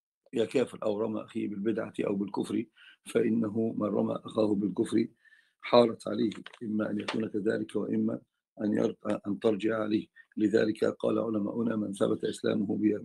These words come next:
بيقين لا يخرج منه إلا بيقين،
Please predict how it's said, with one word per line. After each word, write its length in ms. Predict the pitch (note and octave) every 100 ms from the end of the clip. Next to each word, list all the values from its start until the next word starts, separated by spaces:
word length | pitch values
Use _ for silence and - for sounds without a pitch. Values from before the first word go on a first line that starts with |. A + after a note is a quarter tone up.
| -
بيقين 500 | A2 G#2+ - A2+ - - - - -
لا 360 | A2 A2+ A#2+ A2+
يخرج 460 | A2 A#2 - G#2+
منه 360 | F#2+ A2+ G#2+ A2
إلا 220 | G#2+ G#2 A2
بيقين، 540 | G2+ A2 - B2+ G2+